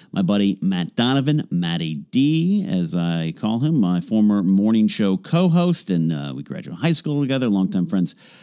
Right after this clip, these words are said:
Um, he does it there just because, uh, I, I love his voice, and, and I actually wish I could hear, uh, him on, uh, on the airwaves a lot more. He's a, a talented broadcaster up in my hometown of Central California. Eric's from Northern California.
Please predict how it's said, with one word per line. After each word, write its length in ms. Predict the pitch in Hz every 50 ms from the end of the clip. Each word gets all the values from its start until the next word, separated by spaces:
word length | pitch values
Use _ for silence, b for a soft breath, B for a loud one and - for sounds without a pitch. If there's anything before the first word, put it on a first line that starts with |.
| B B -
Um, 420 | - 95 95 95 95 87 95 92 -
he 220 | - - 170 214 240
does 220 | 175 127 92 -
it 180 | - - - _
there 240 | - - - - - -
just 220 | - 92 85 -
because, 360 | - 90 - 92 85 73 - -
uh, 220 | 92 85 80 78
I, 280 | - - 78 - - 78
I 20 | 73
love 160 | 73 76 71
his 120 | - -
voice, 320 | 98 135 131 131 117 - -
and, 100 | 98 98
and 300 | - - 90 92 90 87
I 140 | 85 87 90
actually 260 | 95 92 - 92 87
wish 180 | 90 90 87
I 80 | - 80
could 120 | - 87 78
hear, 280 | 87 92 92 87 78 B B B B B B B B - -
uh, 160 | 80 78 80
him 320 | 90 123 127 131 123 123 -
on, 360 | - 120 120 120 117 117 117
uh, 260 | 117 113 113 113 107
on 140 | - 110 113
the 120 | 113 117
airwaves 360 | 127 131 127 127 127 120 -
a 40 | 113
lot 280 | 110 110 117 117 113 -
more. 340 | 104 107 120 131 117 82 76
He's 300 | 82 82 87 82 76 90
a, 260 | 87 85 82 - 73
a 40 | 85
talented 400 | - 101 90 90 90 82 85 78
broadcaster 580 | 85 87 90 85 - - 85 73 71 - - 69
up 60 | 71
in 40 | 80
my 120 | 78 73
hometown 500 | 76 82 80 78 - 90 82 82 82 78
of 60 | 76
Central 300 | - 180 214 233 - 110
California. 600 | - - 80 69 71 - - 80 87 110 147 120
Eric's 240 | 85 85 82 - -
from 80 | - 78
Northern 240 | 82 85 85 87
California. 420 | 82 85 82 85 87 101 123 147